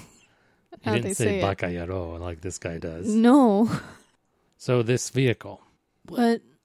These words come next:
Speaker 2: What's the deal with this
Speaker 1: <laughs> What's
Speaker 2: vehicle?
Speaker 1: the deal with this vehicle?
Speaker 2: Did you, I did some research. Did you?
Speaker 1: Mm-hmm.
Speaker 2: So, uh,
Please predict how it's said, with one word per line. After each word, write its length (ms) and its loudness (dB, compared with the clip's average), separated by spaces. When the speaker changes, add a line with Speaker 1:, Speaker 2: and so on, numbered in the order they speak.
Speaker 2:
What's 240 -6
the 100 -8
deal 260 -2
with 140 4
this 140 8
Speaker 1:
<laughs> 100 4
What's 220 4
Speaker 2:
vehicle? 80 -14
Speaker 1:
the 120 2
deal 260 6
with 120 4
this 200 4
vehicle? 580 0
Speaker 2:
Did 160 -6
you, 240 -6
I 120 -6
did 220 -2
some 160 -4
research. 560 -6
Did 160 -10
you? 80 2
Speaker 1:
Mm-hmm. 320 4
Speaker 2:
So, 460 4
uh, 200 -6